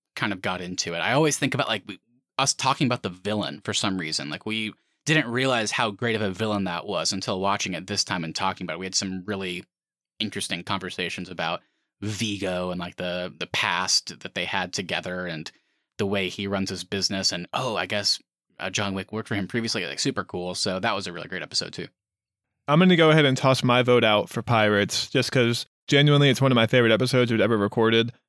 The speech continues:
Speaker 2: And the fact that it, it kinda helped us figure out a new way to do the show for some of our retrospective episodes, that puts it over for me.
Speaker 1: I'm gonna vote for the random movie bracket. I know it's my nominee, but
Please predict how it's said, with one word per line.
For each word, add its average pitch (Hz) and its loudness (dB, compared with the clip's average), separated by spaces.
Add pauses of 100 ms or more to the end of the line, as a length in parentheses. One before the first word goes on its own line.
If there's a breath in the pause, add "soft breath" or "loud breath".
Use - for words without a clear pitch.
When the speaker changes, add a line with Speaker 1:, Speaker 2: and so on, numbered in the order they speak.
Speaker 2:
And 110 4
the 117 6
fact 127 4
that 117 4
it, 110 4
it 117 2 (200)
kinda 117 4
helped 123 2
us 120 2
figure 123 2
out 113 4
a 110 4
new 117 4
way 113 6
to 101 0
do 117 4
the 101 4
show 104 4
for - -4
some 120 2
of 110 2
our 101 6
retrospective 104 2
episodes, 98 0
that 110 2
puts - -2
it 110 0
over 98 2
for 110 0
me. 101 2 (240)
Speaker 1:
I'm 175 4
gonna 233 4
vote 185 2
for 180 -2
the 147 2
random 139 4
movie 123 2
bracket. 101 -2
I 113 -4
know 117 0
it's 113 -2
my 113 2
nominee, 110 0
but 104 -2